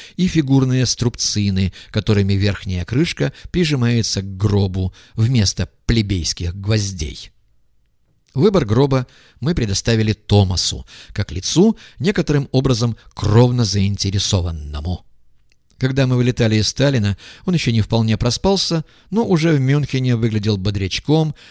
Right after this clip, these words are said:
а по дороге из Мюнхена до Аугсбурга и вовсе оживился, восхищённо рассматривал аккуратные, словно кукольные немецкие деревушки и городки в удалении от трассы, заснеженные альпийские склоны. И лишь в придорожном кафе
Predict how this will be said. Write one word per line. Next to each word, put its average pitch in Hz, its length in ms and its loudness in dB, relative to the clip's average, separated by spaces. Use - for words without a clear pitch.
а 147 100 0
по 156 140 0
дороге 127 480 4
из 104 240 0
Мюнхена 104 460 0
до 101 200 -4
Аугсбурга 131 800 0
и 202 80 0
вовсе 147 420 2
оживился, 110 760 0
восхищённо 117 600 0
рассматривал 107 600 -2
аккуратные, 110 720 0
словно 107 320 -2
кукольные 101 520 0
немецкие 101 500 -4
деревушки 113 680 -2
и 202 100 -2
городки 117 600 0
в 117 60 -6
удалении 104 520 0
от 101 240 -10
трассы, 98 560 -2
заснеженные 160 800 0
альпийские 104 640 -2
склоны. 85 680 -2
И 117 60 2
лишь 113 440 0
в - 120 -16
придорожном 131 500 0
кафе 104 600 -2